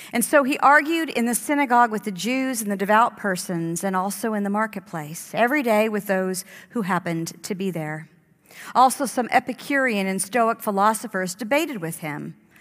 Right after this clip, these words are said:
Some said, "What does this babbler want to say?" Others said, "He seems to be proclaiming of, he seems to be a proclaimer of foreign divinities." This was because he was telling the good news of Jesus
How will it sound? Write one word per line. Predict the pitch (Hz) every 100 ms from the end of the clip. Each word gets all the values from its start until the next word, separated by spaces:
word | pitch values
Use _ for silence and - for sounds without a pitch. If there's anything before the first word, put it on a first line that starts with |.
| _
Some | - - 285 302
said, | 302 185 156 160 220 - - -
"What | 554
does | 494
this | 311 180
babbler | 143 202 208 185 160
want | 160 160
to | 151
say?" | - - 151 139 175 - _ _ _
Others | 220 262 254 175
said, | - 175 180 233 - - - -
"He | - 294
seems | - 285 277 285 285
to | -
be | 240 233 214 226 247 - - -
proclaiming | - 247 - 262 277 277 277 277 - -
of, | - 214 - - _ _ _
he | -
seems | 277 - 302 302
to | -
be | 240 269
a |
proclaimer | 220 - 254 - 311 302 185
of | - 190
foreign | - - 233 226 214
divinities." | 214 254 226 139 135 - - - _ _ _ _ -
This | - 269 -
was | 185
because | - 180 202 185
he | 226
was | 170 175
telling | - 220 185
the | 170
good | 175 170
news | 156 214 180
of | 175 160
Jesus | - 262 262 131 160